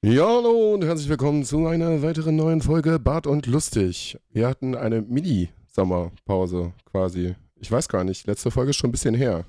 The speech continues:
Jetzt sind wir wieder da. Ich war zwischendurch mal im Urlaub, da war irgendwie eine Woche, wo keine Zeit war. Chris, äh, hatte Dinge zu tun. Aber jetzt, äh, sind wir wieder da. Wie geht's dir, Chris?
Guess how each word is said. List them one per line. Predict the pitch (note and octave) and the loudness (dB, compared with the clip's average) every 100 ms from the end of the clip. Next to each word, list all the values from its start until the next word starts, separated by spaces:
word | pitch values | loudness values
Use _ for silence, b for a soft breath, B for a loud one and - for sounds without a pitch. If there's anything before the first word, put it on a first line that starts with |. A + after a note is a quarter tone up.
| _ _ _ - | _ _ _ -2
Jetzt | A2+ | 2
sind | E3 | 2
wir | F3 | 4
wieder | E3+ | 2
da. | D#3+ B2+ E2+ - _ _ _ _ _ _ | 2 0 -4 -12 _ _ _ _ _ _
Ich | |
war | A#2+ A2+ G2 | -2 -2 -4
zwischendurch | - B2 A#2 A2+ A#2+ | -8 -8 -4 -4 -4
mal | G#2+ | -6
im | G2 | -4
Urlaub, | C#3 C#3+ C3 B2+ | -4 -2 -4 -4
da | A#2 A2+ | -4 -4
war | A2+ | -4
irgendwie | G#2+ A2+ A2+ | -6 -6 -4
eine | G#2+ | -2
Woche, | G#2+ A2+ | -2 0
wo | G#2+ G2 G#2 | -2 -2 -8
keine | - G#2 G2 | -6 -4 -4
Zeit | - F#2+ F#2 | -4 -4 -2
war. | F#2+ F2+ E2+ - | -2 -2 -4 -8
Chris, | - B2 - - | -6 -6 -6 -10
äh, | - F#2 G2 F2 - | -8 -4 -4 -4 -6
hatte | G2 G#2 F#2 | -6 -4 -6
Dinge | - F#2+ F#2 | -4 -4 -4
zu | - | -8
tun. | E2+ E2+ E2+ D#2+ _ _ _ _ - | -8 -6 -4 -4 _ _ _ _ -6
Aber | F#2 | -2
jetzt, | F2+ E2 - - - | 0 -2 -4 -6 -6
äh, | E2+ E2 - | -4 -4 -4
sind | G2 C3+ D3 | -4 -2 0
wir | B2 - | -2 -4
wieder | F2 F2 F2+ - | -6 -4 -4 -8
da. | - D#2+ D#2 - | -10 -10 -12 -4
Wie | A#2 | -2
geht's | E3 - | -2 -2
dir, | - | -6
Chris? | - D#2+ - | -8 -14 -14